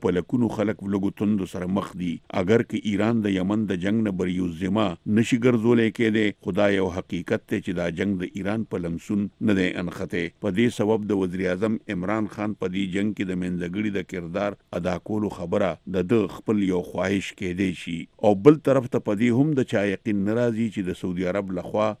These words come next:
په دومره خلاص مټ د اربونو ډالرو قرض سره به څه خبرې نه وي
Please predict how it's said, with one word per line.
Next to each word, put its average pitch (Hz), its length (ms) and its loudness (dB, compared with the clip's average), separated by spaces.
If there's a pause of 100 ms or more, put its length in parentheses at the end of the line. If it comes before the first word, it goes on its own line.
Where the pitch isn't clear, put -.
(140)
په 98 160 0
دومره 131 280 2
خلاص 120 320 0 (100)
مټ 98 200 -4
د 98 100 -2 (120)
اربونو 104 400 2
ډالرو 98 340 2 (140)
قرض 117 180 -4
سره 113 220 0
به 92 100 -4
څه - 160 -12
خبرې 92 720 0
نه 113 100 8
وي 98 80 2